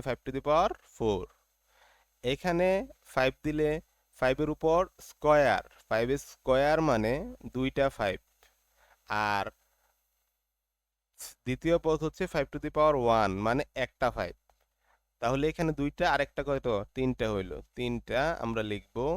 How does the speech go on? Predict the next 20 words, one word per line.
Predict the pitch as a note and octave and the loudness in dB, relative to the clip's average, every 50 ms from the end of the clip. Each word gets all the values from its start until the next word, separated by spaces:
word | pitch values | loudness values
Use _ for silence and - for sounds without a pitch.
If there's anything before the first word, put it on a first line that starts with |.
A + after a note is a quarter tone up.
| C4+ - _ _ _ _ _ - | -4 -8 _ _ _ _ _ -8
তিনটা | C3 C3 C3+ C#3 - C#3+ D3 D3+ D3+ | -4 -2 -2 0 0 2 2 2 2
মানে | C3+ B2 B2+ C#3+ E3+ - - | 2 2 2 0 -2 -4 -4
ফাইভ | - A#2 A2 A2 _ _ _ - | -2 -2 -2 -2 _ _ _ -10
কিউব। | B2 A#2+ A#2 G#2+ - _ _ _ - - _ _ _ _ _ _ _ _ _ _ _ _ _ _ _ _ _ _ - A#2+ B2+ | -4 -2 -2 -2 -4 _ _ _ -20 -20 _ _ _ _ _ _ _ _ _ _ _ _ _ _ _ _ _ _ -10 -10 -10
এখানে | B2+ - D#3+ D#3+ E3 D#3+ D#3 | -6 -4 -2 -2 0 -2 -2
যদি | D#3 D3+ D#3 D3 | -4 -2 0 0
আমরা | D3 C#3 C3+ C3 - - | 2 2 0 0 0 -2
ফাইভ | B2 A2+ A#2 A#2 - _ - A#2+ | -2 0 0 -2 -4 _ -4 -2
দেই, | B2 C3+ D3+ E3+ F#3 C#4+ C#4 _ _ _ _ _ _ _ _ - | 0 0 0 0 -2 -4 -6 _ _ _ _ _ _ _ _ 0
ফাইভ | - A#2+ A#2 B2 C#3 - _ _ _ | 2 2 4 4 2 -2 _ _ _
কিউব | - C3+ C3+ C3+ A#2+ A2 A2 B2+ C#3+ _ - A#2 A2+ | -6 -4 0 0 2 2 0 0 -2 _ -6 -2 0
মানে | A2 A2 A#2 A#2+ - - A#2 A#2 | 0 2 0 0 -2 -2 -4 -4
একটা, | A#2 _ _ _ - B2+ A#2+ B2 C3+ C#3+ D#3 F#3+ G#3+ _ _ _ _ _ _ - A#2 A#2 - - | -4 _ _ _ -4 -2 0 2 0 0 -2 -4 -10 _ _ _ _ _ _ -18 -18 -18 -10 -8
দুইটা, | A2+ A2+ A2+ A2+ - - - A2 A2 A#2 B2+ C#3+ D#3 G#3 - _ _ _ _ _ _ _ _ _ | -6 -4 -4 -4 -6 -4 -2 0 0 0 0 -2 -4 -8 -14 _ _ _ _ _ _ _ _ _
তিনটা। | - B2 A#2 G#2+ G2 - - - - - _ _ _ _ _ _ _ _ _ _ _ _ _ _ _ _ _ _ _ _ _ _ - A2+ | -6 -4 -2 -2 -2 -4 -8 -16 -18 -18 _ _ _ _ _ _ _ _ _ _ _ _ _ _ _ _ _ _ _ _ _ _ -4 -4
আর | A2 - - | -4 -4 -4
দ্বিতীয় | B2 B2+ - D#3+ E3 F3 E3+ - - | -8 -8 -4 -2 0 0 0 0 -2
পদ | D3+ C#3 - D3 E3+ G3+ - - | -6 -4 -2 -2 -2 -2 -4 -4
ফাইভ | - C3+ B2 - - _ - | -4 -2 -2 -4 -4 _ -10
কিউব | B2 A2 F#2+ F2+ | -6 -6 -6 -6